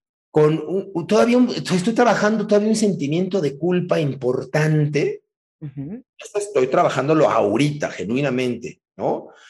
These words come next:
Speaker 1: Porque este tema de el perro, la casa, los niños, o sea, este tema de que se rompe la foto completa, dices, "Híjole, y si me hubiera quedado en ese matrimonio, este, mediocre,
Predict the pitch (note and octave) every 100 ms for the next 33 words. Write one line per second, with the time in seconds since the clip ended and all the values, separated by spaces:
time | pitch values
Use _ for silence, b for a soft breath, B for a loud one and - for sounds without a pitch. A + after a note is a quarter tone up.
0 | B _ F3+ - G4+ G#4 F4+ D#4+ A3 E3
1 | E3 A3+ A3+ G3+ G3 F#3+ F3+ F3 F3+ F3+
2 | E3+ E3 E3 D3+ D#3 E3 D#3+ D#3+ D#3+ D#3
3 | D3+ D3 - F#3+ B3 A3+ A3+ G3+ F3 D3
4 | C#3+ E3+ A3 F#3+ D3 E3 G3 F#3+ C3+ -
5 | D3 D3 D3+ D3+ E3 D#3+ - - - -
6 | - - E3+ - F3+ E3 C3+ - D#3 D3+
7 | G3+ D4 G#3 F3 F3 F3 D#3+ D#3+ F#3 D#3
8 | C3 C3+ D3 D#3 D#3 A2 A#2+ B2 - A#2
9 | A#2+ A#2 C#3 C#3 C#3 C3 A#3+